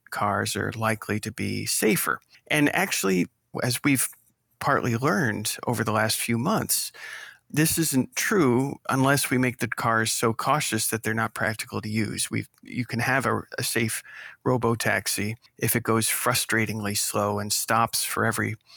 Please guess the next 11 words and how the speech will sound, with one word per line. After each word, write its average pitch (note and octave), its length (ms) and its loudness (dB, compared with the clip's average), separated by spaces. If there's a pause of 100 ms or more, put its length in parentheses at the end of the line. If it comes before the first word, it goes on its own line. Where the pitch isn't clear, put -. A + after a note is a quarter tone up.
(420)
everything A#2 460 2
that G#2+ 220 0
has A2 280 -2
a D#2+ 160 -4
slight A#2 440 -2
chance G2 400 -2
of G2 100 -6
being G2+ 240 -4
an G#2 100 -2
obstacle. - 600 -4 (160)
So - 420 2